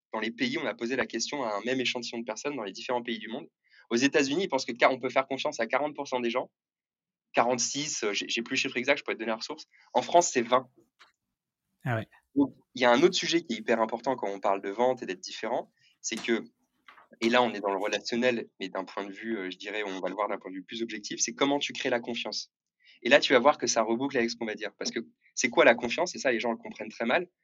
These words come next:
Speaker 1: Quand tu vends, c'est deux choses. T'as deux sous-jacents. Premier sous-jacent, la confiance qu'on dit professionnelle. Donc ça, en fait, c'est ton expertise métier, ton expertise produit, à quel point tu connais l'industrie, ta capacité à analyser,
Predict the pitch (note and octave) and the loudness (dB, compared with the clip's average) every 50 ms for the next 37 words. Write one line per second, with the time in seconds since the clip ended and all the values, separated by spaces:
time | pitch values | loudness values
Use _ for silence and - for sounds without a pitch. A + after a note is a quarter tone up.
0 | _ _ - A2+ A2+ - - A#2 A#2+ C#3+ D#3+ - - A2+ G2+ A2 A#2+ A#2+ - - | _ _ -8 -8 -6 -6 -4 0 2 2 2 2 -2 -6 -2 -2 0 0 0 -2
1 | A2+ - - - _ _ _ _ _ _ _ _ _ - - G2 G2+ A#2+ C#3 - | -4 -6 -6 -12 _ _ _ _ _ _ _ _ _ -4 -4 -4 0 0 0 0
2 | - C3+ A#2 A#2+ A2 G#2+ - F#2+ - _ _ _ _ _ _ - D#3 D3+ D3+ D3 | 0 -2 -2 -2 -2 -2 -4 -8 -12 _ _ _ _ _ _ 0 2 2 4 2
3 | - C#3+ C3 C3 B2+ - - C#3+ C3+ - _ _ _ _ _ _ _ - A2+ A#2 | 0 2 4 4 4 4 2 0 -2 -2 _ _ _ _ _ _ _ 0 0 0
4 | - B2 A#2 - - B2 A#2 A#2 - - _ _ _ - G#2+ A2 G#2+ G#2+ A2 - | 0 -4 -4 0 0 0 0 0 -4 -8 _ _ _ -10 -8 -8 -8 -12 -14 -16
5 | _ _ - - - B2+ - C3 A#2+ - - A#2 A#2+ D3 F#3+ G3 - _ _ _ | _ _ -6 -2 -2 0 2 2 2 2 2 2 2 2 0 0 -6 _ _ _
6 | - - - - A#2 A2+ - - B2+ - D3+ C#3+ C#3 - - G2 - - B2 A#2 | -20 -20 -10 -6 -4 2 4 4 4 4 2 0 0 2 0 0 -2 -2 0 0
7 | A#2 A#2 - - A2+ - - - A#2 A#2 A#2+ A#2+ A#2 - A#2+ A2+ A2 A#2 _ _ | 0 0 2 -2 -2 -2 -2 -6 -2 0 0 2 2 2 0 0 -2 -2 _ _
8 | _ _ - A2 A2+ - - A#2+ A#2 A#2 A#2 A2+ - - - C3 B2 B2 B2 B2 | _ _ -10 -8 -8 -2 0 -2 -2 0 -4 -6 -6 -2 0 0 0 0 -2 -4
9 | B2 A#2+ A2+ G#2+ G#2+ A#2+ A2+ - C3 A#2+ A#2 B2 A#2 - A#2 A#2 A2+ A#2+ A#2 A#2 | 0 2 2 2 2 0 -4 -4 -4 -4 -4 -6 -4 -2 0 0 2 2 0 0
10 | A#2+ B2+ - - - - B2+ A#2 - - - G#2 - A2+ A2 - - - - B2+ | 0 -2 -4 -6 -4 -6 -2 -2 -2 0 0 -2 0 0 -2 -2 -4 -2 0 2
11 | A#2+ A#2+ A#2 A#2 B2 A#2+ A#2+ B2 B2+ A#2+ B2+ B2+ A#2 A#2+ | 2 4 2 2 2 0 0 -2 -4 -2 -2 -2 -2 -4